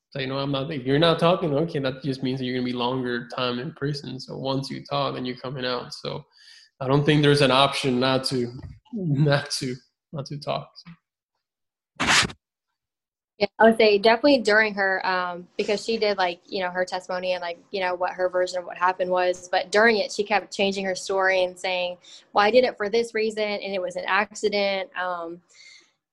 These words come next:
Speaker 2: and then in the middle of it,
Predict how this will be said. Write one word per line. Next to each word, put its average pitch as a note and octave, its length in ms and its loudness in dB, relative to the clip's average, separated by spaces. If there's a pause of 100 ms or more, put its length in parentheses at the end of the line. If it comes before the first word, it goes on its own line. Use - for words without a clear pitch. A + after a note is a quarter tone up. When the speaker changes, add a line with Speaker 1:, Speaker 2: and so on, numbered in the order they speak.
(540)
Speaker 2:
and A3+ 180 6
then G#3+ 120 8
in G3+ 140 6
the G3 100 2 (440)
middle A#3+ 400 8
of F#3 180 6
it, F#3 300 -2